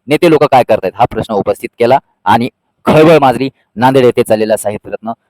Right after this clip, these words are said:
अ, अण्णाभाऊ साठे यांच्या संमेलनामध्ये झालेला हा संपूर्ण राडा आपण डोळ्याने पाहतोय. नक्कीच अशोकराव चव्हाण यांच्या सभेमध्ये झालेला हा राडा, आंदोलकांनी केलेल्या घोषणाबाजी, आंदोलकांनी केलेले, अ, तिथे,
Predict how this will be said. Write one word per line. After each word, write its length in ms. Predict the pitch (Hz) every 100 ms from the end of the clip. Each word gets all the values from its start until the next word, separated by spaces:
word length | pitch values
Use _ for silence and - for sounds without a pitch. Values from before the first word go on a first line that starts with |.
| _ _ -
अ, 260 | 98 101 -
अण्णाभाऊ 340 | 113 127 131
साठे 320 | 120 107 113 113 _ _ -
यांच्या 540 | 98 120 113 117 117 - -
संमेलनामध्ये 600 | - 131 127 113 107 110
झालेला 340 | 101 110 107 104
हा 100 | 110
संपूर्ण 420 | - 101 104 95
राडा 320 | 92 147 156 147 _ -
आपण 260 | 104 113 104
डोळ्याने 340 | 95 95 104
पाहतोय. 500 | - - 110 113 80 - _ _ _ _ -
नक्कीच 400 | 160 160 - - _ _ _ _ _ _ -
अशोकराव 440 | 135 190 185 190
चव्हाण 320 | 180 139 139 143 _ _ _
यांच्या 360 | 113 160 160 185
सभेमध्ये 420 | 139 139 131 127
झालेला 300 | 110 117 113 110
हा 60 |
राडा, 240 | 110 113 - _ _ _
आंदोलकांनी 540 | 107 139 156 156 143 139
केलेल्या 300 | 123 120 117
घोषणाबाजी, 520 | - - 208 - - _ _ -
आंदोलकांनी 440 | 127 165 175 170
केलेले, 360 | 165 143 135 135 - _ _
अ, 300 | 110 120 120 110 104 -
तिथे, 280 | 131 151